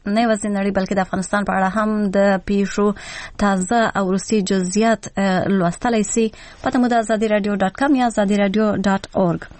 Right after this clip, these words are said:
اوس بیرته افغانستان ته وګرځو. د افغانستان د لوړو زده کړو وزارت د اوبو د منابعو د مدیریت او چاپیریال ساتنې د څېړنې لپاره یو ځانګړی مرکز جوړ کړ. د دغه وزارت چارواکي وایي د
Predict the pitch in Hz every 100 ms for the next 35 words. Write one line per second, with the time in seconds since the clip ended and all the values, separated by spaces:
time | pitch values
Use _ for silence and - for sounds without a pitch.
0 | - - - - - 320 349 339 302 262
1 | 233 262 240 190 202 190 190 - - -
2 | - 262 294 330 330 330 311 277 262 247
3 | 240 247 247 226 226 233 233 214 185 196
4 | 214 - - 202 - 202 214 214 202 196
5 | 185 240 226 190 190 180 185 277 320 277
6 | 247 233 214 208 202 202 302 277 196 180
7 | 196 202 208 185 180 208 214 202 185 180
8 | 185 196 190 175 220 175 160 - 175 -
9 | - - - - 269 269 269 285 294 285
10 | 269 269 262 262 269 262